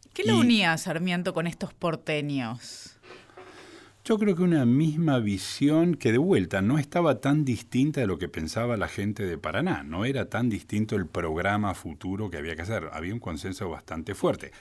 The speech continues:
Speaker 2: Los divide el papel que Buenos Aires debe ocupar en ese proyecto o en el liderazgo de ese proyecto. Pero en el fondo todos dentro de un marco liberal progresista coinciden que al mismo tiempo construyera autoridad, ¿no? Esto va a ser,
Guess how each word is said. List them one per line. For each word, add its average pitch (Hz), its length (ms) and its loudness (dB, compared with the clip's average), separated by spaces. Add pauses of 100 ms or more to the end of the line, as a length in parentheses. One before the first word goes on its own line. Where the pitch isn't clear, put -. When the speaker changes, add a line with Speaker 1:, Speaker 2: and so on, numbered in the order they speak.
(200)
Speaker 2:
Los 76 300 -10
divide 127 520 0
el 82 120 -4
papel 98 360 -6
que 101 100 -2
Buenos 76 360 -4
Aires 95 280 -2
debe 82 120 -4
ocupar 82 460 -4
en 71 80 -8
ese 71 200 -10
proyecto 76 440 -6
o 87 80 -2
en 78 80 -4
el 73 160 -6
liderazgo 78 580 -4
de 78 60 -10
ese 76 160 -12
proyecto. 98 520 -6 (440)
Pero 82 180 -4
en 80 160 -2
el 78 60 -4
fondo 151 520 2
todos 120 680 -4 (180)
dentro 107 500 0
de 92 60 2
un 90 140 0
marco 90 500 -2
liberal 85 640 -2
progresista 90 960 -4
coinciden 87 680 -8 (680)
que - 120 -8
al 80 60 -4
mismo 85 200 -4
tiempo 92 420 -4
construyera 80 640 -6
autoridad, 95 680 -2
¿no? 98 140 -6
Esto 92 180 -8
va 87 60 -2
a - 20 -8
ser, 87 220 -6